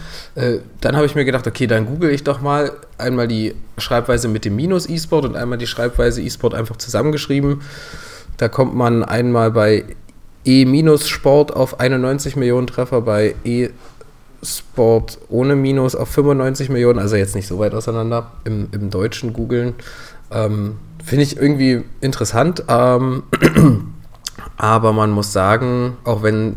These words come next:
es mir jetzt Konsistenz erscheint, äh, Red Eye wäre nicht glücklich darüber, der postuliert ja auf Twitter immer wieder, wie er E-Sport gerne schreiben würde, nämlich einfach zusammen und, äh,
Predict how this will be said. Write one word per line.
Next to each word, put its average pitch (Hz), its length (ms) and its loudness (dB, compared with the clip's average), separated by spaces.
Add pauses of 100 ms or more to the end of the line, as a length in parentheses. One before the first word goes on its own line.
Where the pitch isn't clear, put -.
es - 200 -10
mir 123 200 4
jetzt 135 160 4
Konsistenz 123 560 0
erscheint, 131 640 -2 (400)
äh, 123 80 -2
Red 117 380 6
Eye 127 180 2
wäre 131 220 4
nicht 143 200 0
glücklich 151 300 0
darüber, 127 380 4
der 110 220 0
postuliert 123 680 -4
ja 98 100 0
auf - 120 -6
Twitter 120 320 -2
immer 120 260 2
wieder, 117 280 2
wie 113 160 -4
er 120 220 0
E-Sport - 360 -6
gerne 113 240 -4
schreiben 113 360 -2
würde, 123 280 -2 (500)
nämlich 104 300 -4
einfach 101 280 -6
zusammen 107 460 -4
und, 90 320 -6
äh, 95 220 -6